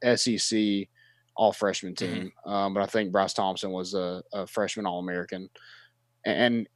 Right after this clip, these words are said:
Speaker 1: Bryce Thompson has been, you know, the best defensive back we've had pretty much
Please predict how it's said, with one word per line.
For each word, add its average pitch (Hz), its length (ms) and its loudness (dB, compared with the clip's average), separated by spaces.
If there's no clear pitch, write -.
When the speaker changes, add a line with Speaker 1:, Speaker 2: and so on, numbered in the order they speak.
Speaker 1:
Bryce 131 260 8
Thompson 220 320 10
has 110 140 6
been, 117 520 6
you 127 120 4
know, 101 260 6
the 123 160 2
best 113 680 6
defensive 131 400 2
back 98 200 6
we've 123 180 6
had 107 540 4
pretty 107 200 2
much 92 540 -2